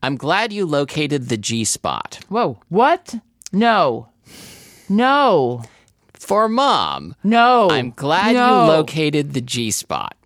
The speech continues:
Speaker 2: No.
Speaker 1: Let's, let's not talk about that at all ever again.
Speaker 2: Okay, wait. If she's not
Speaker 1: No, and
Speaker 2: no,
Speaker 1: never
Speaker 2: wait,
Speaker 1: again.
Speaker 2: I am gonna talk about it right now.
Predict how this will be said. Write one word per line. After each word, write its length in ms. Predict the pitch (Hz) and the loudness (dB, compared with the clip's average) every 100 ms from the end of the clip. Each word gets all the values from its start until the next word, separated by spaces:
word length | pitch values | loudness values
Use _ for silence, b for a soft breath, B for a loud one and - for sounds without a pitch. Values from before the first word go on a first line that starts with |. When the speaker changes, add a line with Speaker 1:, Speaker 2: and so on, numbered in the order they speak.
| _ | _
Speaker 2:
No. 760 | 175 185 220 285 311 156 113 117 - _ _ _ _ _ _ _ _ _ _ - | -4 -2 0 0 0 0 -2 -6 -14 _ _ _ _ _ _ _ _ _ _ -4
Speaker 1:
Let's, 280 | 262 - - | -2 -4 -2
let's 240 | 285 262 | -2 0
not 160 | 123 90 | -2 -2
talk 160 | 82 | -6
about 200 | 82 78 | -6 -6
that 160 | 76 73 | -4 -6
at 80 | 67 | -4
all 220 | 67 71 | -4 -4
ever 280 | 78 71 71 | -4 -6 -6
again. 280 | 78 69 147 _ _ | -8 -8 -12 _ _
Speaker 2:
Okay, 180 | 220 202 | -4 -2
wait. 300 | 185 190 - _ | 0 0 -4 _
If 140 | 208 202 | -4 -2
she's 280 | - 269 | -2 -2
not 100 | 277 208 | 2 4
Speaker 1:
No, 160 | 220 156 | 4 2
and 140 | 143 214 | -2 2
Speaker 2:
no, 140 | 233 | 4
Speaker 1:
never 140 | 202 220 | 4 4
Speaker 2:
wait, 80 | |
Speaker 1:
again. 180 | 202 196 | 4 2
Speaker 2:
I 60 | 208 | 2
am 160 | 220 226 | 0 0
gonna 160 | 226 | 0
talk 120 | 220 | 2
about 180 | 185 160 | 0 0
it 40 | 127 | 0
right 120 | 143 | 0
now. 200 | 123 | -2